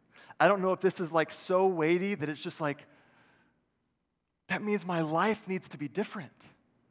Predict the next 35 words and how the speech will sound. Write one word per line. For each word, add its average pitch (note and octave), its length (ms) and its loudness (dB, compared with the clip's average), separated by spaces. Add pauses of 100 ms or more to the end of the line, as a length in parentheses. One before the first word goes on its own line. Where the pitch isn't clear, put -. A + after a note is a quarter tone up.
(560)
And - 80 -10
so E3+ 120 -6
here's F#3 220 0
my G3 120 2
question. D3+ 480 -6
Do F#3 100 -4
we A3 140 2
think A3 280 -2
the F3+ 80 2
world F3 360 0
needs E3+ 300 -4
to D#3+ 100 -6
look D#3+ 300 -2
and C#3+ 120 -6
be C#3+ 140 -2
different? C3 400 -8 (1120)
Let G3 220 6
it A#3+ 140 4
start A#3 400 0
in G#3+ 120 2
us. A#3 320 4 (1160)
Let A#3 160 10
us C#4+ 160 6
become B3 500 2
a G#3+ 120 6
hope B3+ 600 0 (800)
center G3 460 -2 (260)
for B3 180 2
the A#3+ 120 4
world. A#3 420 0 (800)
That G#3+ 140 10
we A#3+ 120 6
would C4 160 4
go, A3+ 140 6
"Humility, A#3+ 640 8